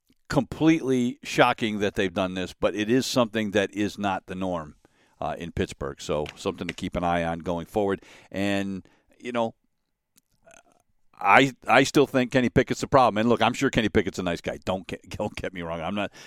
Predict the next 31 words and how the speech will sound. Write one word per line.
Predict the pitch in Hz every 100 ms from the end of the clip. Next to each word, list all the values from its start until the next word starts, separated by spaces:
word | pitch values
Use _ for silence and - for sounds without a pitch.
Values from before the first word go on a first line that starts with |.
| - -
uh, | 90
you | 92
know, | 95 92
but, | 82 107 - - _ -
but, | 95 110 107 -
uh, | 110 104 107
sometimes, | - 147 156 156 156 147 - - - _ _ _
uh, | - 113 117 117 117 113 110 107
you | 90 101 71 110
know, | 107 127 _ _ _ _ _ _ _ _ _ - 101
being | 92 143 156
a | 123
great | 127 151
college | - 139 131 -
quarterback | - 147 127 113 104
at | 113
the | 107
University | 120 110 113 104
of |
Pittsburgh | - 123 - 95
doesn't | 98 104 104
necessarily | 110 107 - 110 104
translate | 90 - 107 101 95
into | 95 87
being | 87 95
a | 85
great | 80 90 73
N | 85
F | 80
L | 76
quarterback, | 73 78 67 - -